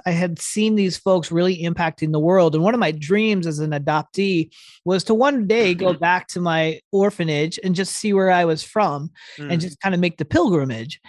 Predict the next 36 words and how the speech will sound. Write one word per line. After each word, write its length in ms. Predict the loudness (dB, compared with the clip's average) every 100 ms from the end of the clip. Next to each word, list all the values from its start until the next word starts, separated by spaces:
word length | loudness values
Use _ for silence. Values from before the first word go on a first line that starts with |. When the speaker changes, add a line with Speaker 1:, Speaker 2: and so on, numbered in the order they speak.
| -20 -16 -4
Speaker 1:
And 120 | -4
so 580 | 0 2 4 4 0 -4 _ _ _ -4
as 400 | 0 0 0 -6 -4
these 200 | -2 0
shows 460 | -2 2 4 4
started 300 | 4 2 2
to 60 | 2
happen 460 | 2 2 4 2 2
and 120 | 0
all 200 | 2 2
the, 360 | 2 0 -2 -6
the 320 | -6 -6 -8 -8
momentum 560 | -6 -2 0 0 -2 -2
started 340 | 0 0 0
to 140 | -2 -2
really 320 | 0 2 0
start 400 | -2 -2 -2 -2
take-, 320 | -6 -6 _ _
taking 320 | -4 -2 -2 0
root, 280 | 0 0 -6 -20 -20 -18 -8
I 40 |
started 400 | -4 2 2 2
to 120 | 0 0
have 200 | 0 0
this 180 | -2
yearning 340 | 0 2 2 0
to 100 | 0
go 180 | -2 0
back 400 | 0 -2 -4 -10 -8
and 180 | -6 -4
figure 300 | -6 -4 -6
out 180 | -6
what 260 | -6 -8 -8 -12
I 100 | -14
could 220 | -12 -10
do, 480 | 0 2 2 -2 -8